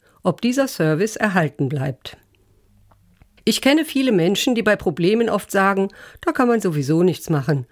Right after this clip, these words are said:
Das müssen die Großen richten, die Politik, die Wirtschaft, die Bosse.“ Das ist aber falsch. Wenn viele kleine Leute an vielen kleinen Orten der Welt viele kleine Dinge tun,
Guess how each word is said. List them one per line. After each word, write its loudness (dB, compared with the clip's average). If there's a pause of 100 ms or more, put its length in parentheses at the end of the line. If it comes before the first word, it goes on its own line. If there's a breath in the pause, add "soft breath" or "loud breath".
(200 loud breath)
Das 0
müssen 2
die -2
Großen 2
richten, -4 (120)
die 0
Politik, 0
die -6
Wirtschaft, -4
die 0
Bosse.“ -2 (840 loud breath)
Das 0
ist -2
aber -2
falsch. 0 (680 loud breath)
Wenn 2
viele 0
kleine 0
Leute 0
an 0
vielen 0
kleinen 0
Orten -4
der -2
Welt 0
viele 0
kleine 0
Dinge 2
tun, -2